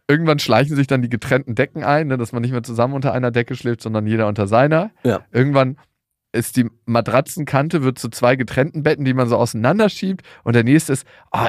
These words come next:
Speaker 1: ey, irgendwie machst du so komische Geräusche in der Nacht. Ich schlafe mal im anderen Zimmer. Nur für diese eine Nacht. Und aus dieser einen Nacht werden sechsundvierzig Jahre.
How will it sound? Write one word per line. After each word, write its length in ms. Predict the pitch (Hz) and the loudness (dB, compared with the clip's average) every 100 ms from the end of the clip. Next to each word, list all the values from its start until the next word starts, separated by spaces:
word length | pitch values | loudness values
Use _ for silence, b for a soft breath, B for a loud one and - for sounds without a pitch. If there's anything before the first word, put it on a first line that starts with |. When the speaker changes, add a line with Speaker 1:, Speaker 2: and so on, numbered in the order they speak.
| - | -4
Speaker 1:
ey, 120 | - | -10
irgendwie 300 | - 98 110 | -14 -14 -10
machst 200 | 117 - | -8 -6
du 60 | 101 | -6
so 80 | 104 | -6
komische 360 | - 143 127 107 | -4 -4 -2 -2
Geräusche 340 | 98 127 120 | 0 0 0
in 40 | |
der 100 | 101 | -4
Nacht. 240 | 90 92 - | -4 -6 -10
Ich 100 | - | -6
schlafe 280 | 98 107 110 | -4 -2 -2
mal 40 | |
im 60 | 95 | -4
anderen 260 | 107 107 | -2 -2
Zimmer. 300 | - 92 90 B B | -2 -2 -2 B B
Nur 160 | 147 170 | 2 2
für 100 | - | 0
diese 260 | 127 123 110 | -4 -2 -2
eine 220 | 113 120 | 0 0
Nacht. 260 | 120 110 B B B B | 0 -2 B B B B
Und 140 | 110 | -2
aus 120 | 117 | -2
dieser 200 | 131 120 | 2 2
einen 160 | 95 127 | 2 2
Nacht 220 | 123 - | 0 0
werden 280 | 117 113 117 - | -2 -2 -4 -4
sechsundvierzig 640 | 113 120 120 123 117 110 | -2 -2 -4 -4 -4 -2
Jahre. 360 | 104 104 98 | 0 0 0